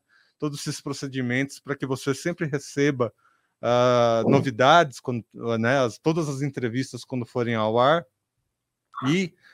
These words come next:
Speaker 1: o YouTube recomendar, né, esses vídeos pra cada vez mais pessoas,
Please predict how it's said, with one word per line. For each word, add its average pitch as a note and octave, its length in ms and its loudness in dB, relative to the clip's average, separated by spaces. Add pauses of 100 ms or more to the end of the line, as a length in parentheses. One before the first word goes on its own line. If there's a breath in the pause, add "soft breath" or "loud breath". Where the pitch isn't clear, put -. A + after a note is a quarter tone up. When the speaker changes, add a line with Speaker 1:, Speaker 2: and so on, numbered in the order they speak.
(180 soft breath)
Speaker 1:
o C#3 140 0
YouTube D#3 420 2
recomendar, D3+ 840 2
né, B2 320 0
esses A#2 340 -8
vídeos C#3 420 -8
pra - 160 -2
cada C#3 320 0
vez B2+ 380 -2
mais A#2+ 320 -6
pessoas, B2 680 -10